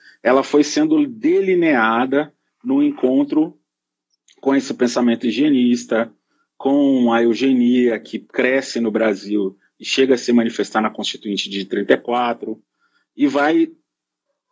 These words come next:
estabelecendo uma hierarquia entre um baixo espiritismo,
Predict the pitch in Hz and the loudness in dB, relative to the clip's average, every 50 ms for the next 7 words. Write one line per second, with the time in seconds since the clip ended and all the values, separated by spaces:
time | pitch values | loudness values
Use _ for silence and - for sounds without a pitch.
0 | _ _ _ - - - - 151 147 165 156 156 147 - - 156 160 160 165 156 | _ _ _ -16 -6 -4 -2 0 2 2 2 2 0 0 0 2 2 4 4 2
1 | 160 160 160 160 160 160 160 - - - - 147 151 160 165 170 170 165 170 170 | 2 2 2 2 2 0 -2 -4 -8 -6 -2 0 2 2 2 2 2 0 -2 -6
2 | - - 131 135 131 127 123 135 127 117 110 110 113 - - 120 120 120 113 110 | -6 -2 0 0 0 0 0 0 0 0 0 -2 -2 -4 -2 0 2 2 2 2
3 | 123 127 131 143 165 180 175 - - 151 143 - - - 131 123 120 117 - - | 2 2 2 2 2 0 0 0 -2 -2 -2 -2 -6 -8 -6 -6 -4 -4 -2 0
4 | 117 123 131 131 120 117 135 143 - | 2 2 2 2 0 0 -2 -2 -2